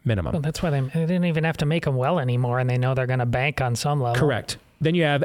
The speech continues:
Speaker 1: Avatar, The Way of Water. That actually was released in twenty twenty-two. It lasted in theaters so long in twenty twenty-three that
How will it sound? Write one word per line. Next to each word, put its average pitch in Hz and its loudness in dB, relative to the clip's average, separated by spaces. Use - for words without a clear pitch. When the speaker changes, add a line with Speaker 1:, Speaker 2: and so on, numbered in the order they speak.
Speaker 1:
Avatar, 170 2
The 156 2
Way 143 2
of 127 2
Water. 139 2
That 143 2
actually 151 0
was 131 2
released 135 2
in 120 2
twenty 127 0
twenty-two. 120 0
It 147 0
lasted 151 0
in 139 0
theaters 139 2
so 139 2
long 139 0
in 127 2
twenty 135 0
twenty-three 139 2
that 127 2